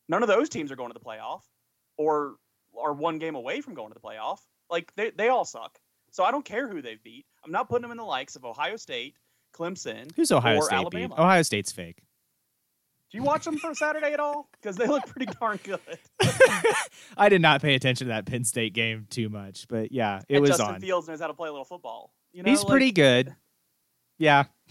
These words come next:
Speaker 2: <laughs>
Speaker 1: at some point, we have to acknowledge, well, like, it's not just W and L's. You do watch the game a little bit and see, wow, this team is really fast and they really can do whatever they want with the field. And look at that receiver that just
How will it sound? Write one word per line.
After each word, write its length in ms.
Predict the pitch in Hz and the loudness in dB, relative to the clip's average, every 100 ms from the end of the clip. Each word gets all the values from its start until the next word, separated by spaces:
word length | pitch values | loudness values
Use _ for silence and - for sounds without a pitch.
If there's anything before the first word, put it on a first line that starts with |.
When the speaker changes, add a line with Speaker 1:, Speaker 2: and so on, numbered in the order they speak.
| - 381 | -4 -4
Speaker 2:
<laughs> 420 | - 622 880 - | -4 -10 -12 -8
Speaker 1:
at 120 | 208 | 0
some 160 | 311 294 | 2 4
point, 180 | 311 | 4
we 60 | 254 | 4
have 100 | 233 | 2
to 60 | 233 | 0
acknowledge, 640 | 208 190 185 185 165 151 | -2 0 2 2 -2 -6
well, 140 | 160 170 | -12 -8
like, 320 | 156 151 _ _ _ _ _ _ | -8 -10 _ _ _ _ _ _
it's 220 | 180 170 | -14 -6
not 340 | 185 196 226 | -2 0 -2
just 380 | 165 190 180 - | 0 0 0 -2
W 480 | 180 170 185 180 170 | -4 -4 -4 -4 -2
and 80 | 165 | 0
L's. 320 | 156 131 131 | 0 -2 -4
You 80 | 160 | -10
do 180 | 170 214 | -8 -4
watch 380 | 170 170 214 - | 0 2 0 -6
the 120 | 220 - | -12 -6
game 240 | 196 196 | -4 -2
a 40 | 190 | -4
little 220 | 185 180 | 0 0
bit 200 | 139 135 | 0 -4
and 160 | 139 143 | -6 -8
see, 180 | 185 160 | -4 0
wow, 380 | 131 165 170 | 2 2 2
this 220 | 127 139 - | 0 -4 -6
team 260 | 143 135 | -12 -10
is 140 | 135 127 | -12 -10
really 240 | 120 151 | -10 -6
fast 480 | 202 277 139 123 - | -4 -2 -2 -4 -10
and 100 | 127 | -14
they 80 | 233 | -12
really 300 | 151 135 147 | -10 -8 -8
can 140 | 151 | -6
do 120 | 156 | -2
whatever 260 | 156 160 165 | 0 0 -2
they 120 | 170 | -2
want 200 | 202 262 | -2 -2
with 100 | - | -8
the 40 | |
field. 220 | 139 127 131 | -10 -6 -2
And 80 | 190 | -2
look 100 | 370 | -2
at 60 | |
that 140 | 285 185 | -2 -4
receiver 480 | 160 294 330 160 | -8 -8 -4 -2
that 120 | 123 127 | -4 -8
just 220 | 139 | -10